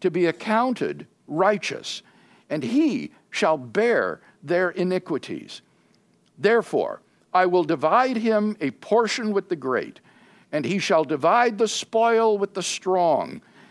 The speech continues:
because he poured out his soul to death and was numbered with the transgressors. Yet he bore the sin of many and made intercession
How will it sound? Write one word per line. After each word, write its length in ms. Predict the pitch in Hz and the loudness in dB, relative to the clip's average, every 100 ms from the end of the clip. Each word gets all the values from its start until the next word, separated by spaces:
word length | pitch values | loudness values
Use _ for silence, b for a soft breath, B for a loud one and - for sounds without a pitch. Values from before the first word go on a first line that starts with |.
| B | B
because 680 | 156 156 - 220 254 285 285 | -8 -6 0 2 4 2 -2
he 140 | 220 170 | -6 -8
poured 480 | - - 196 196 185 | -8 0 0 0 0
out 280 | 190 240 269 | 0 2 -2
his 260 | - 247 - | -6 -6 -4
soul 640 | - 202 202 208 208 202 | -4 0 2 4 4 0
to 180 | 202 190 | -4 -6
death 480 | 147 147 78 - _ B B B B B - | 0 0 0 -4 _ B B B B B -4
and 160 | 165 | 0
was 180 | 165 147 | 0 0
numbered 640 | 165 208 254 226 - 220 | 4 4 4 0 0 -2
with 200 | 147 185 | -2 0
the 80 | 180 | -2
transgressors. 1080 | - 180 175 170 - 175 175 101 - - - b b b b b b - | -2 -4 -2 -6 -4 -2 -2 -4 -8 -12 -18 b b b b b b -6
Yet 480 | 123 170 277 - _ _ b b b b | 0 0 0 -6 _ _ b b b b
he 640 | - 247 262 127 95 - _ | -2 0 0 -2 -4 -10 _
bore 540 | 123 202 180 90 107 - _ | -2 0 2 -2 -6 -12 _
the 120 | 139 135 | -8 -6
sin 640 | - - 226 156 76 - _ _ | -4 -2 -2 -2 -4 -14 _ _
of 160 | 139 135 | -8 -6
many 520 | 147 147 110 - - b b b - | -2 -2 -2 -10 -20 b b b -6
and 260 | 131 139 | -4 -2
made 440 | 180 180 117 98 113 b b | 0 0 0 -4 -8 b b
intercession 840 | 160 156 151 - 175 160 104 78 | -6 -4 -4 -2 -2 -2 -6 -8